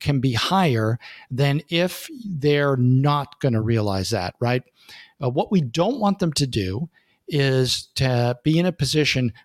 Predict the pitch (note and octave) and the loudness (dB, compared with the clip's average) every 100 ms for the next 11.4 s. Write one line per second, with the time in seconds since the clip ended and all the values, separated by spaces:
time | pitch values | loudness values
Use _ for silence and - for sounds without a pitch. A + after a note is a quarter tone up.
0 | - C3+ C3 C3+ G#3 F3 - - - G#3 | -2 0 2 4 4 2 0 -4 -2 -4
1 | A#3 - D3 D#3+ D#3+ D#3+ D#3+ - _ _ | -4 -6 -2 0 0 0 -2 -10 _ _
2 | - - C#3+ C3+ C3 - _ C#3+ B2+ D3+ | -4 2 4 4 2 0 _ -4 0 2
3 | E3 D3+ D3 - - D3 E3 D#3+ D#3+ B2+ | 4 2 0 -6 -6 -2 0 0 0 -2
4 | B2 C3 - - - - - C3+ B2+ B2 | 0 -2 -4 -12 -12 -18 -8 -2 0 0
5 | A#2+ - _ - - F3 E3+ D3+ C#3 C3 | -2 -8 _ -10 -4 2 4 4 2 0
6 | - E3+ F3+ D3+ C3 A2+ A#2 B2 A2+ A#2 | 0 0 2 2 2 0 -2 -2 -2 -2
7 | G#2+ G#2+ A2+ A2 - - - - - - | -2 -4 -2 -4 -6 -20 -20 -20 -20 -16
8 | - F#3+ B3 B3 A3+ E3 D3+ E3+ D3+ D3 | 0 2 4 4 2 2 4 2 0 0
9 | D3+ D3 - F3 G3 - E3 F3+ D#3 C#3+ | 2 2 0 -2 -2 -2 0 2 2 2
10 | - D3+ C3+ C3 E3+ - D3+ B2+ C3+ C#3+ | 0 0 0 0 -2 0 -2 0 0 2
11 | C3+ B2 C3 B2 | 2 2 2 0